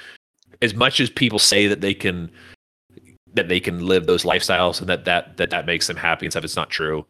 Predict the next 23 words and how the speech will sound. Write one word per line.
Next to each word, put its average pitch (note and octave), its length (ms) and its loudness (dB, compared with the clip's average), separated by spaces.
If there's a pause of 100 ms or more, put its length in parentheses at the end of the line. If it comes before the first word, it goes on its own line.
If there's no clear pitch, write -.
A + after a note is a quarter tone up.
(640)
Um, D#2 200 -10
that E2+ 240 0
it F2+ 120 -2
usually, F2 600 0 (640)
I F2 60 0
would E2+ 80 0
say G2+ 100 2
ninety-nine F2 480 0
percent F2 320 -2
of D#2+ 80 -8
the D#2+ 60 -8
time, E2+ 400 -2 (880)
erupts F2+ 440 2
into E2 180 -2
some F2 200 2
sort F2 220 0
of D#2+ 140 0
extreme F#2+ 380 -2
drama E2+ 440 0
that E2 140 2
is D#2+ 200 0
destructive - 640 -2
to D2+ 280 -4